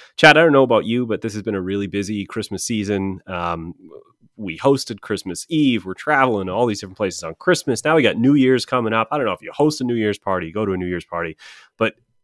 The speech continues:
finding time to do things like cooking and cleaning is, is kinda hard to come by. And that's where Factor comes in. Factor, America's number one ready-to-eat meal delivery service, can help you eat well for breakfast, lunch,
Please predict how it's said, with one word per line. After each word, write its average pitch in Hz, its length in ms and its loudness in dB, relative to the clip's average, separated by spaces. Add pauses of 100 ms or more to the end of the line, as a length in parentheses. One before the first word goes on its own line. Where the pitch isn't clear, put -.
(440)
finding 156 400 6
time 160 560 2
to 120 100 -4
do 123 140 0
things 170 240 0
like 101 140 -2
cooking 165 360 -2
and 107 160 -6
cleaning 147 380 -4
is, 104 160 -6
is 110 160 -12
kinda 123 320 -6
hard 117 220 -4
to 90 80 -12
come 113 200 -6
by. 87 300 -2 (560)
And 131 100 6
that's 196 220 6
where 170 240 4
Factor 101 720 2 (100)
comes 90 320 -2
in. - 240 -10 (180)
Factor, 185 460 6
America's 123 400 2
number 110 220 -2
one 104 200 2
ready-to-eat 104 540 0
meal 101 220 -2
delivery 95 400 -4
service, 101 400 -2
can 95 100 -6
help 113 240 -2
you 98 120 -6
eat 139 200 -6
well 113 220 2
for 98 120 -6
breakfast, 110 480 -4
lunch, 104 220 -2